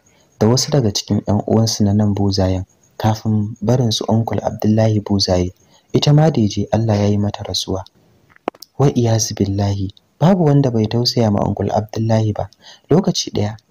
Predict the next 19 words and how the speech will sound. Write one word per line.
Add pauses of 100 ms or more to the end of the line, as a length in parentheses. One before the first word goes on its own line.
(120)
ya
rasa
ƴaƴansa, (360)
ya, (100)
ya
rasa (140)
yayan
shi (460)
da
suka, (360)
ya
rasa
ƴaƴan
shi
da
suka
ɓace, (240)
ya
rasa